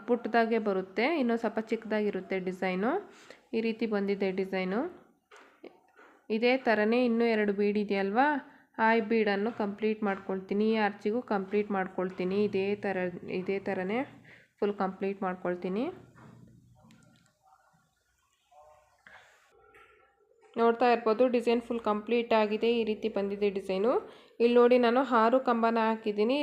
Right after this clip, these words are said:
ಫಸ್ಟ್ನೇದು ನೋಡಿ, ಎಂಟು ಕಂಬ ಹಾಕಿರೋದು. ಇದಕ್ಕೂ ಇದಕ್ಕೂ ಡಿಫ್ರೆನ್ಸ್ ನೋಡ್ತಾ ಇರ್ಬೋದು. ಇದು ದೊಡ್ಡದಾಗಿ ಕಾಣಿಸ್ತಾ ಇದೆ ಆರ್ಚು, ಇದು ಚಿಕ್ಕದಾಗಿ ಕಾಣಿಸ್ತಾ ಇದೆ ಇವೆರಡೂ. ತುಂಬಾನೇ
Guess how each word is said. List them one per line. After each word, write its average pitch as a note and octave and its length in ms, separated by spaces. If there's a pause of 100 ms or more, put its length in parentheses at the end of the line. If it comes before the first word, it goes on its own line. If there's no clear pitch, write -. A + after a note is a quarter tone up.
(120)
ಫಸ್ಟ್ನೇದು A3 560
ನೋಡಿ, A3 320
ಎಂಟು A3+ 360
ಕಂಬ A3 260
ಹಾಕಿರೋದು. G#3 600 (600)
ಇದಕ್ಕೂ C#4+ 420
ಇದಕ್ಕೂ C4+ 380
ಡಿಫ್ರೆನ್ಸ್ B3+ 560
ನೋಡ್ತಾ G#3 400
ಇರ್ಬೋದು. G3+ 320
ಇದು A#3+ 220
ದೊಡ್ಡದಾಗಿ G#3+ 420
ಕಾಣಿಸ್ತಾ A3 480
ಇದೆ G#3 200 (160)
ಆರ್ಚು, G3+ 380 (440)
ಇದು B3+ 200
ಚಿಕ್ಕದಾಗಿ B3+ 520
ಕಾಣಿಸ್ತಾ G#3 440
ಇದೆ G3 280
ಇವೆರಡೂ. G3 400 (1500)
ತುಂಬಾನೇ C4 360